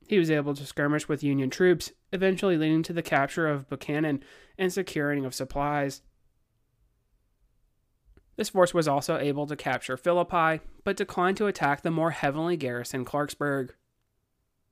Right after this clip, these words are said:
Imboden would continue to operate in West Virginia, at one point linking back up with Jones. A bridge over the Monongahela River was destroyed,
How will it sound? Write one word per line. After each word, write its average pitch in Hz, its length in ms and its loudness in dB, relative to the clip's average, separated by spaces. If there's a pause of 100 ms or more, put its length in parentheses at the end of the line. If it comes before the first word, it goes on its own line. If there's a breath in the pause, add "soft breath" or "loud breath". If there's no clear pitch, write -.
(1200)
Imboden 180 400 4
would 165 180 2
continue 165 420 0
to 165 100 0
operate 151 360 0
in 156 80 2
West 151 180 0
Virginia, 151 500 0 (320 soft breath)
at 190 120 0
one 214 200 2
point 208 300 0
linking 175 300 -2
back 143 200 0
up 120 160 -6
with 123 160 -8
Jones. 143 520 -2 (2500)
A 170 60 -4
bridge 135 480 -4
over 139 240 -4
the 143 80 -2
Monongahela 127 640 -4
River 175 300 -2
was 175 160 0
destroyed, 175 500 0